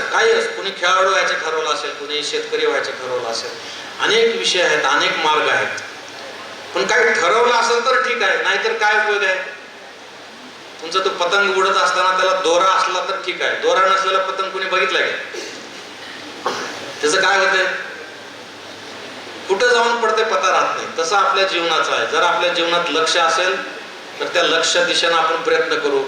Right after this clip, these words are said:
फेल होऊ, आपटू, पडू, परत उभं राहू आणि एक दिवस आपण ते लक्ष प्राप्त करू. पण लक्षच नाही तर आला दिवस,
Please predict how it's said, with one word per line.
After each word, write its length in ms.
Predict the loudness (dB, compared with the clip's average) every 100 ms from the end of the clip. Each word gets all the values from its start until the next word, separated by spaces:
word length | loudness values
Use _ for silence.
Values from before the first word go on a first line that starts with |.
| 0
फेल 260 | 2 2
होऊ, 520 | 4 2 0 -2 -2 -2
आपटू, 340 | 0 0 0
पडू, 440 | 2 4 4 2
परत 300 | 2 2 2
उभं 200 | 2 2
राहू 220 | 4 4 2 -2 -10 -12 -14 -12 -6
आणि 160 | 0 2
एक 160 | 2
दिवस 200 | 2 2
आपण 280 | 2 2 2
ते 120 | 2
लक्ष 160 | 2 2
प्राप्त 440 | 0 0 0 -2 -4
करू. 140 | -6 -8 -10 -12 -12 -8
पण 60 | -2
लक्षच 400 | 2 2 4 4
नाही 260 | 4 2
तर 140 | 2 2
आला 400 | 2 4 4 4
दिवस, 300 | 2 2